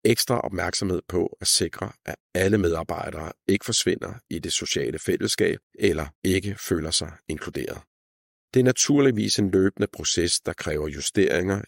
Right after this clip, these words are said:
i takt med, at arbejdspladsen og dens behov udvikler sig. Der er nogle ting, som du som leder skal være ekstra opmærksom på, når nogle medarbejdere arbejder på kontoret,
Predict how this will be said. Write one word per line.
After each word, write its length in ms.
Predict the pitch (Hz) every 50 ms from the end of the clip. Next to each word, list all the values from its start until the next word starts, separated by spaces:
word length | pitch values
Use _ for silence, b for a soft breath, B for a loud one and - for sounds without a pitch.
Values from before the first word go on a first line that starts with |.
| -
i 80 | - 85
takt 340 | - - 98 90 90 - -
med, 160 | 87 85 87
at 100 | 80 80
arbejdspladsen 840 | 80 - 85 80 - - 87 85 - - 101 85 85 - - 104 92 - _
og 160 | - - 90 -
dens 200 | 92 85 - -
behov 440 | - 92 - - 73 73 76 - _ _ _ _ -
udvikler 460 | 80 80 76 73 80 78 - - -
sig. 180 | - - 76 - - _ _ _ _ _
Der 80 | - 107
er 40 |
nogle 280 | 110 113 123 147 165 156
ting, 260 | - - 117 - -
som 140 | - 113 101
du 260 | - 101 92 95 95 - _ _
som 260 | - - - 76 78 80
leder 260 | 85 92 98 104 113
skal 200 | - - - 82
være 120 | 80 - - -
ekstra 300 | - 92 - - - -
opmærksom 480 | - - 87 82 98 - - 107 104
på, 260 | - - 107 90 - - _ _ -
når 100 | 107 107
nogle 440 | 107 101 101 101 107 117 117 113 101
medarbejdere 680 | 87 87 87 92 95 - 92 87 78 76 78 90 - - _ -
arbejder 420 | 90 87 82 82 - 85 76 80
på 140 | 80 - 85
kontoret, 600 | - - 85 78 - - 95 - - 90 92 95